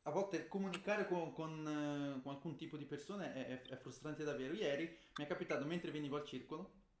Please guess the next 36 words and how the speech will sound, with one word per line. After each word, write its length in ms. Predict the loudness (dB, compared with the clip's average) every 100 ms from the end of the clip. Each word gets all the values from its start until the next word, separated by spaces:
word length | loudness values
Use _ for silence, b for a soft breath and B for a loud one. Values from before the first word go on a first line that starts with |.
| -20 _ -20 _ _ -20 -20 -20 -20 -20
che 960 | 0 2 4 2 2 0 0 -2 -6 -10 -18 B B B B -18
stavo 340 | -12 2 2 4
per 160 | 0
prendere 320 | 0 0 0 2
la 120 | 2
Laurentina, 580 | 4 2 0 -2 -4 -2
quindi 400 | -2 -2 -2 -10 -20 _
entro 320 | -4 -2 -2
con 120 | 0
la 100 | 0
macchina 380 | 0 -2 -2 -6
tranquilla, 440 | -4 -6 -4 -4
all'improvviso 560 | 0 0 0 0 -2 -6
si 140 | -6
accosta 360 | -4 -2 -2 -2
una, 180 | -2 -2
una 140 | -4
macchina 360 | -2 -2 -2 -4
con 260 | -2 0
il 80 | 0
papà 300 | 2 4 4
e 60 | 4
una 140 | 2
figlia. 380 | -4 -6 -8 -10 -14 b b b b b
E 120 | -2 0
lui, 760 | 4 4 4 4 4 4 2
tipo, 180 | 0 2
mi 100 | 2
fa 160 | 6 6
la, 560 | 8 8 6 2 0 -2
tipo, 220 | -4 0
la 320 | 0 0 0
faccia, 340 | 2 0 0 -4
abbassa 340 | 0 0 0
il 80 | -4
vetro 320 | -4 -4 -4